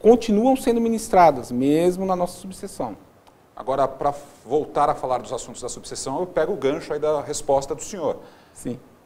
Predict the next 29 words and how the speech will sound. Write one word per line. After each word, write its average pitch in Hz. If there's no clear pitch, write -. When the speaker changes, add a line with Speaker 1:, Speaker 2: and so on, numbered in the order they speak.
Speaker 2:
esa, 139
Escola 147
Superior 143
de 127
Advocacia, 123
está 156
presente 147
lá 127
na 113
subseção 120
de -
Penha 123
de -
Speaker 1:
Sim. 151
Speaker 2:
França. 175
O -
senhor 165
tem 175
aí 165
um 208
convite 165
a 131
fazer 131
aos 131
colegas 127
que -
pretendem 135
estudar 123
e 101